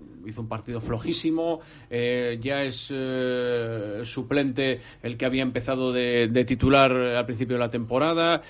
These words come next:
Eh, de momento no ha probado con Tienza porque entiende que a lo mejor un doble pivote con Íñigo y Tienza es demasiado defensivo. Y, y tengo la sensación de que el entrenador todavía está buscando, está buscando. Pablo Torre no termina de, de, de enganchar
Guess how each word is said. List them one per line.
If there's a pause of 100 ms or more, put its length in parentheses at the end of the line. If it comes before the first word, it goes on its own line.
(140)
Eh,
de
momento
no
ha
probado
con
Tienza
porque
entiende
que
a
lo
mejor
un
doble
pivote
con
Íñigo
y
Tienza
es
demasiado
defensivo. (420)
Y,
y
tengo
la
sensación
de
que
el
entrenador
todavía
está
buscando,
está
buscando.
Pablo
Torre
no
termina
de,
de,
de
enganchar